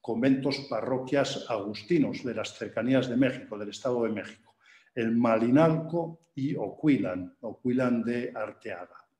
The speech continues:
Allí seguramente pueden quedar todavía algunos escritos, quizá algunas firmas de Francisco de Jesús, que espero un día consigamos, eh, tener o descubrir.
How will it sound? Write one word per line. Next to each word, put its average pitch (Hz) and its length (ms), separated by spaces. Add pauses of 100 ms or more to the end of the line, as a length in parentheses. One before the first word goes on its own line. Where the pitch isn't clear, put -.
(540)
Allí 110 180
seguramente 117 920 (500)
pueden 113 320
quedar 113 320
todavía 113 420
algunos 107 600
escritos, 127 540
quizá 117 260
algunas 101 480
firmas 117 600
de 92 320 (180)
Francisco 113 580
de 107 80
Jesús, - 460 (420)
que 104 120
espero 113 360
un 104 300
día 117 380
consigamos, 104 1080 (540)
eh, 95 720 (640)
tener 104 360
o 95 100
descubrir. 101 680